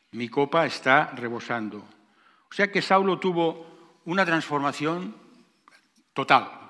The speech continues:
como cara y cruz, ¿no? Su vida fue completamente transformada y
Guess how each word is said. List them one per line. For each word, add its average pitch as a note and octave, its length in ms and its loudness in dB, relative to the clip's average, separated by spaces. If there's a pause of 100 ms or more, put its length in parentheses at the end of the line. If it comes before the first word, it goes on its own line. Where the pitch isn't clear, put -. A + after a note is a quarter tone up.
(300)
como A2 240 -12
cara D3 220 6
y C3 60 2
cruz, B2+ 380 -4
¿no? C#3+ 160 -10 (300)
Su B2+ 160 -10
vida C#3+ 220 0
fue D3 340 -2
completamente C3+ 580 -2
transformada C3+ 800 0 (520)
y D3 440 -2